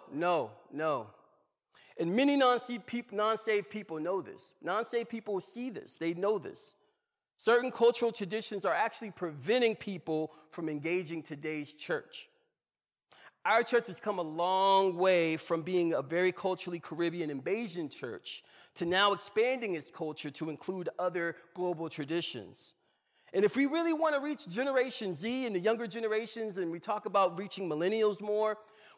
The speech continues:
we are going to have to do some real soul searching and to do an inventory check on which traditions still make sense to us.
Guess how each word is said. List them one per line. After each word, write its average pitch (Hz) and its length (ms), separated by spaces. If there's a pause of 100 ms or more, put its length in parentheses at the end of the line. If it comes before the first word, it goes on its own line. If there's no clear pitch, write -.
we 302 280
are 233 180
going 220 260
to 208 80
have 208 300
to 208 80
do 202 220
some 160 260
real 190 240
soul 190 300
searching 196 580
and 170 140
to 160 100
do 214 320
an 170 60 (100)
inventory 233 920
check - 360 (720)
on 170 180
which 247 260
traditions 180 540
still 185 200
make 165 200
sense 170 300
to 156 180
us. - 380